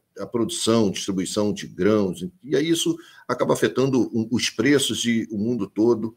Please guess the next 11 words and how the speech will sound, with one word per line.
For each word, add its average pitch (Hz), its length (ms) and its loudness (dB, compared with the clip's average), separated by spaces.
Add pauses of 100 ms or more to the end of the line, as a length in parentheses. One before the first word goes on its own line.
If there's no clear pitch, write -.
(240)
o - 100 -4
preço 131 300 2
das 104 100 2
commodities. 101 720 2
A 104 80 2
gente 127 180 0
tá 123 80 6
vendo 107 260 4
aí 110 240 4 (360)
na 95 160 0
China 107 560 2